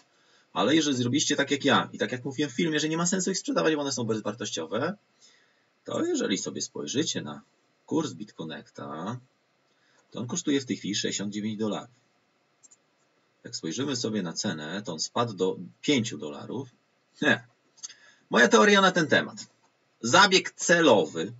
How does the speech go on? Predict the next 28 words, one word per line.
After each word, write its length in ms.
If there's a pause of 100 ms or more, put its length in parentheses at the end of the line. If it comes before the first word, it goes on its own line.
(1600)
na 360
zimno 440
wyrachowany, 920
to 100
jest 140
jedna, 240
oczywiście 300
jedna 180
z 40
możliwości, 440
opiszę 280
wszystkie, 280
moja 240
teoria 320 (180)
własna, 580
co 140
było. 220 (460)
Chodziło 380
o 120
to, 320
żeby 220
spowodować 540
panikę 360
na 120
rynku, 420 (300)
żeby 260
część 580
ludzi 640